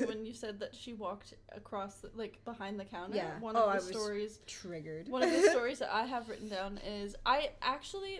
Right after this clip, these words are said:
Speaker 1: like, don't remember if I was here or I've just heard this story so many times that I, like, associate myself. You know, like, you hear a story so many times and you're
Speaker 2: <laughs> You're
Speaker 1: like,
Speaker 2: like,
Speaker 1: "That's
Speaker 2: "Was that
Speaker 1: my
Speaker 2: me?"
Speaker 1: story
Speaker 2: <laughs>
Speaker 1: now."
Speaker 2: Yeah.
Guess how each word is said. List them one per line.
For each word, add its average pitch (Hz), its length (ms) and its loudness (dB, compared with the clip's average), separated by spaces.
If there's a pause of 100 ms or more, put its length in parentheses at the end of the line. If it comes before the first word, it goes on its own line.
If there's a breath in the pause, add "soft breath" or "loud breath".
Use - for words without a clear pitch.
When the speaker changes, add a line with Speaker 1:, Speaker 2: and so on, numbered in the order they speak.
Speaker 1:
like, 240 260 -6
don't 202 220 -6
remember 208 400 -4
if 208 100 -10
I 196 100 -6
was 196 180 -10
here 254 440 -6
or 226 140 -4
I've 208 140 -6
just 208 180 -12 (100)
heard 208 200 -8
this 214 180 -8
story 220 300 -8
so 226 180 -10
many 240 220 -6
times 240 380 -4
that 226 180 -2
I, 190 300 -2 (500 soft breath)
like, 208 320 -4
associate 226 580 -4
myself. 269 320 -6 (100)
You 269 140 -6
know, 302 160 -4
like, 269 300 -4 (240 soft breath)
you 233 120 -6
hear 233 260 -4
a 247 40 -8
story 220 280 -4
so 233 140 -8
many 214 200 -10
times 220 320 -8
and 220 100 -8
you're 294 100 4
Speaker 2:
<laughs> 302 100 4
You're 240 100 6
Speaker 1:
like, 240 100 4
Speaker 2:
like, - 0 -
Speaker 1:
"That's 277 120 4
Speaker 2:
"Was 254 100 4
that 339 180 8
Speaker 1:
my 226 60 2
Speaker 2:
me?" 208 80 2
Speaker 1:
story 214 300 4
Speaker 2:
<laughs> 196 40 -6
Speaker 1:
now." 226 280 6
Speaker 2:
Yeah. 220 400 4